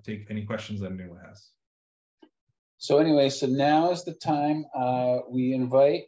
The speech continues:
Speaker 2: anyone in the audience to unmute him or herself and ask questions using their microphone. You know, you know, just if you have a question,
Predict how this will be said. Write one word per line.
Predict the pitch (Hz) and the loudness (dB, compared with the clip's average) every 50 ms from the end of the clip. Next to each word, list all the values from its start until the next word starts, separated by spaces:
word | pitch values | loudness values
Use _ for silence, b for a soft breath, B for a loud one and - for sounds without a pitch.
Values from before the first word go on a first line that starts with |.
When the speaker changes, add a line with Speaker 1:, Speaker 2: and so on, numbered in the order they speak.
| _ - | _ -10
Speaker 2:
anyone | 139 131 131 143 139 139 139 139 139 | -8 -6 -4 -4 -2 0 0 0 0
in | 135 131 127 123 | 0 0 0 0
the | 117 117 - | -2 -4 -2
audience | 123 127 131 139 151 156 175 190 185 180 - - - - - | 2 4 4 4 4 2 -4 -6 -10 -12 -14 -16 -14 -8 -4
to | 135 131 123 123 123 117 113 - _ _ - | -2 0 0 0 -2 -4 -6 -8 _ _ 0
unmute | 131 131 131 127 117 117 117 117 127 139 160 185 - - _ - | 2 2 2 2 0 -2 -4 -2 0 0 0 0 -2 -6 _ -8
him | 135 151 151 156 151 | -2 -2 0 0 0
or | 143 | 0
herself | 147 156 156 160 - - - 165 160 165 185 208 220 220 - _ _ _ - | 0 0 -2 -4 -6 -8 -8 -8 -8 -6 -6 -6 -6 -8 -10 _ _ _ -10
and | - 117 117 117 117 113 110 110 110 107 107 104 104 104 104 98 95 92 87 - _ _ - | -8 -6 -2 -2 -2 -2 -4 -4 -6 -6 -6 -8 -8 -8 -10 -12 -14 -14 -16 -18 _ _ -10
ask | 113 113 117 120 120 - - - _ | -6 -4 -4 -4 -4 -8 -12 -14 _
questions | - 131 123 123 123 123 - - 131 123 120 117 117 117 113 113 107 - - _ _ _ _ _ _ _ _ - | -4 -2 0 0 0 -2 -4 -10 -12 -12 -10 -10 -10 -10 -10 -10 -12 -14 -16 _ _ _ _ _ _ _ _ -4
using | 120 127 127 123 131 127 123 123 | 0 0 0 2 2 0 0 0
their | 117 113 113 | 0 0 0
microphone. | 113 117 123 139 151 160 170 165 160 - 185 185 190 226 175 123 123 220 _ _ _ _ _ | 2 2 2 2 2 0 -4 -4 -2 0 0 0 0 -2 -4 -6 -8 -12 _ _ _ _ _
You | - 117 117 117 | -14 -10 -4 -2
know, | 120 127 120 - - | -2 -2 -2 -4 -8
you | 120 113 | -6 0
know, | 117 110 110 110 104 107 | 2 2 2 0 -2 -4
just | - 131 135 131 - - - | -2 -2 -2 -2 -4 -12 -14
if | 127 123 | -14 -10
you | 123 123 110 | -6 -4 0
have | 123 131 139 135 | 2 2 2 2
a | 139 135 | 0 -4
question, | - - 196 147 151 - - - - 208 113 123 123 | 0 4 4 6 4 4 0 -8 -8 -8 -8 -8 -12